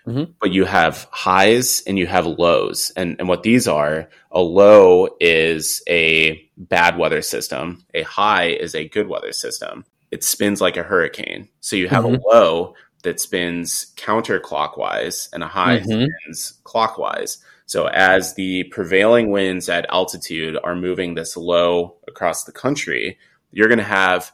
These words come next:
Speaker 2: half of, half of that low, it's going to be east to west winds because of
Speaker 1: Yeah.
Speaker 2: the, the direction that it's coming from. The other
Speaker 1: Right.
Speaker 2: half is gonna be west to east.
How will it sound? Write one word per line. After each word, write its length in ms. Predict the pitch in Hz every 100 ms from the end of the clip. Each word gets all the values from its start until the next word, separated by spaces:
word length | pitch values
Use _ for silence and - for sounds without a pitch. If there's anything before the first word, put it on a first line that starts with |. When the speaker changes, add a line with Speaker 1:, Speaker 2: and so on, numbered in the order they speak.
| _
Speaker 2:
half 440 | - 107 117 123
of, 360 | 120 101 - - _
half 300 | - 98 -
of 80 | 117
that 220 | 98 85
low, 520 | 98 123 90 80 98 _ _ -
it's 180 | 95 -
going 220 | 98 90
to 60 |
be 260 | 87 85 -
east 300 | 101 90 -
to 60 | -
west 280 | 85 67 -
winds 560 | 104 107 55 - - - _ -
because 280 | 90 104
of 180 | 90 80
Speaker 1:
Yeah. 160 | 113 110
Speaker 2:
the, 140 | 85 - -
the 100 | 92
direction 600 | 98 90 87 - 90 80
that 120 | -
it's 120 | -
coming 260 | - 123 101
from. 380 | - 64 90 - _ _ -
The 100 | 95
other 120 | 120
Speaker 1:
Right. 180 | 127 143
Speaker 2:
half 160 | -
is 80 | 87
gonna 180 | 92 85
be 120 | 85
west 320 | 76 76 -
to 80 | -
east. 500 | - 95 - - -